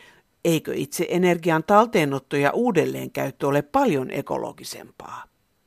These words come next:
Vanhat autot, niiden tuotantohaitat ovat takana, vain päästöhaitat ja toki uudet osat. Ne kuitenkin sisältävät vain vähän mineraaleja verraten uusiin autoihin ja olivatkin paljon edullisempia tuottaa.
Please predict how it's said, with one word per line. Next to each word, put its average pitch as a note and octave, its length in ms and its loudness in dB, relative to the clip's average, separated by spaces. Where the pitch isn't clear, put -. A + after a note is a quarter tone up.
Vanhat F#3+ 420 4
autot, - 600 -4
niiden E3 460 2
tuotantohaitat C#3+ 1080 0
ovat G3 340 -2
takana, - 520 -4
vain D#3+ 200 6
päästöhaitat D3+ 1120 -2
ja - 280 -2
toki D#3+ 280 -4
uudet E3+ 360 0
osat. - 480 -10
Ne E3+ 140 2
kuitenkin E3+ 460 -4
sisältävät A3+ 680 -4
vain A3+ 200 0
vähän C4+ 280 -2
mineraaleja E3+ 840 0
verraten D#3 500 4
uusiin G#3 420 -2
autoihin E3 640 0
ja D3+ 200 4
olivatkin C#3 600 -2
paljon D3 360 4
edullisempia D3+ 840 0
tuottaa. - 640 -10